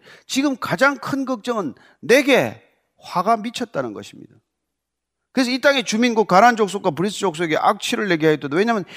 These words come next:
히위 족속을 지금 쳤기 때문에 이 가나안 다른 복 족속들이 함께 힘을 합쳐서 내게 보복을 하면 우리 다 죽었다,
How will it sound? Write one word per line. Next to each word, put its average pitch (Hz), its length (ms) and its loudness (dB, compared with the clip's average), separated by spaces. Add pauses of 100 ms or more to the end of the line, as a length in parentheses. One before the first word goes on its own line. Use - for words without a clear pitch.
(140)
히위 302 260 6
족속을 214 320 4
지금 185 140 -4
쳤기 208 320 -4
때문에 180 420 2 (220)
이 208 400 0 (120)
가나안 226 460 2
다른 202 400 0
복 214 160 0
족속들이 220 640 -2 (240)
함께 254 320 2
힘을 254 420 2
합쳐서 208 360 -2
내게 202 240 4
보복을 190 480 2
하면 196 200 2
우리 180 140 -4
다 117 180 0
죽었다, 131 480 -6